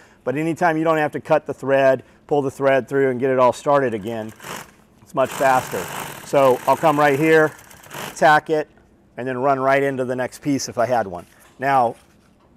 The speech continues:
this, I do happen to have another piece here. I'm gonna take this footprint here, this back, and I'm gonna divide this into equal thirds. This should be nine inches,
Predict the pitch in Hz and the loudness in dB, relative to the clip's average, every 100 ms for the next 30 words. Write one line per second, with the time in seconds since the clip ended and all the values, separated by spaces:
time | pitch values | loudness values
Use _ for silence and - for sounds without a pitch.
0 | _ _ _ - 139 156 - - 127 123 | _ _ _ -4 -2 -2 -2 -8 -6 -4
1 | 151 131 117 113 110 120 127 117 104 127 | -4 -2 -4 -6 -14 -8 -4 -4 -4 -12
2 | 117 117 104 - 123 - 98 85 _ - | -10 -8 -8 -8 -10 -10 -14 -14 _ -20
3 | _ - 123 123 156 131 110 151 160 - | _ -14 -12 -6 -4 -6 -2 -2 -2 -6
4 | 180 180 - 160 151 135 156 131 143 - | -6 -6 -6 -8 -8 -6 -4 -4 -6 -12
5 | 107 135 135 120 - _ _ 120 127 127 | -4 -2 0 -2 -8 _ _ -12 -10 -10
6 | 120 113 139 143 143 139 143 127 131 147 | -8 0 0 0 -4 -8 -12 -12 -12 -8
7 | 147 147 131 - 135 123 120 123 - _ | -8 -4 -4 -2 0 0 -2 -8 -20 _
8 | _ _ _ _ 123 117 - 147 113 131 | _ _ _ _ -10 -10 -6 -8 -6 -6
9 | 131 127 127 123 123 131 131 127 131 131 | -4 -4 -4 -6 -6 -6 -6 -6 -8 -6
10 | 147 135 - | -4 -4 -8